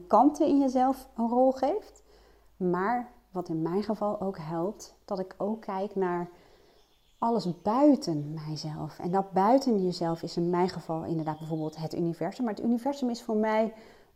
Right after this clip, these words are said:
een, ehm, verzamelwoord van alle mensen om mij heen. De natuur, de verbintenis, zeg maar, of de verbondenheid met alles. Ja, maar ook mijn intuïtie. En, eh, ik weet ook nog niet hoe ik dat allemaal moet noemen. Je hogere zelf of je ziel. Ja,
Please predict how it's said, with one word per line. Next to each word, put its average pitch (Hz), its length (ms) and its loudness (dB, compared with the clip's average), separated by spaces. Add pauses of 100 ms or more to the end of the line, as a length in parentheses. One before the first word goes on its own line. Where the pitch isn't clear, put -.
een, 180 420 2
ehm, 170 500 -8
verzamelwoord 208 1160 2
van 180 420 -2 (540)
alle 214 220 6
mensen 156 480 2
om 240 120 6
mij 254 200 6
heen. 254 380 8 (920)
De - 120 -2
natuur, 185 500 0
de 196 80 -6
verbintenis, 185 760 0
zeg - 180 -8
maar, 208 120 -2
of - 120 -10
de 165 100 -8
verbondenheid 180 840 -4
met 185 200 -6
alles. - 500 -6 (1040)
Ja, 240 160 -2 (360)
maar - 200 -2
ook 262 220 6
mijn 240 120 4
intuïtie. 214 800 2 (260)
En, 180 280 -4
eh, 175 180 -4
ik - 100 -6
weet 226 200 -2
ook 233 60 -8
nog 214 160 -6
niet 202 200 0
hoe 196 140 -2
ik 170 60 -12
dat - 140 -12
allemaal 185 280 -2
moet 175 180 2
noemen. 233 360 4
Je 170 80 -2
hogere 175 460 2
zelf 247 440 4
of 170 120 -10
je 190 100 -4
ziel. 226 380 0
Ja, 220 200 -4